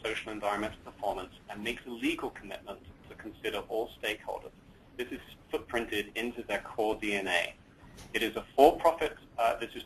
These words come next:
for for-profit companies, and it's in any countries. I think currently there are B Corps in around sixty countries.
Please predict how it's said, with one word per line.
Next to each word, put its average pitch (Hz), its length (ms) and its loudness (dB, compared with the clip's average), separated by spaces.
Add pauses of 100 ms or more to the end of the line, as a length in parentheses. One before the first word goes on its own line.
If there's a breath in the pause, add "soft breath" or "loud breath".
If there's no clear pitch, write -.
for 110 80 -8 (140)
for-profit 147 580 4
companies, 117 440 -2 (400)
and 104 260 2
it's 104 180 -4
in 104 120 -10 (180)
any 131 160 2
countries. 101 480 -4
I 98 40 -6
think 117 220 -8
currently 113 720 0 (100)
there 101 120 -2
are 101 80 0
B 107 180 -4
Corps 104 260 -2 (160)
in 101 360 -8
around 98 500 0 (100)
sixty - 320 -12
countries. - 460 -8